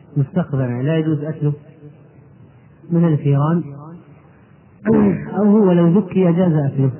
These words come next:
يعني هل يقاس على الفأر ولا ما يقاس على الفأر؟ <clears throat>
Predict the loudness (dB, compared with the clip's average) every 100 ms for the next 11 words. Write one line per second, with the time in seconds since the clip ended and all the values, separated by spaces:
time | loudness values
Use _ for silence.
0 | -12 -20 -20 -20 -20 _ -20 -20 -20 -6
1 | 0 2 4 2 0 -2 0 -2 0 -2
2 | 0 0 0 0 -2 -6 -6 -8 -10 -12
3 | -18 -12 -4 0 0 -2 -8